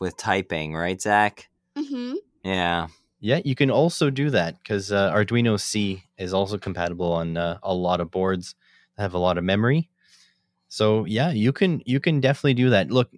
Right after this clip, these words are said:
Speaker 3: look, Zach, if I can do it, uh, you can do it. Trust me.
Speaker 2: Okay.
Speaker 1: <laughs>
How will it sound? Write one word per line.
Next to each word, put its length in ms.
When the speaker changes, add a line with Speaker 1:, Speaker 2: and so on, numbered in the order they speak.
Speaker 3:
look, 220
Zach, 240
if 140
I 260
can 160
do 160
it, 160
uh, 240
you 200
can 180
do 140
it. 100
Trust 300
me. 200
Speaker 2:
Okay. 600
Speaker 1:
<laughs> 60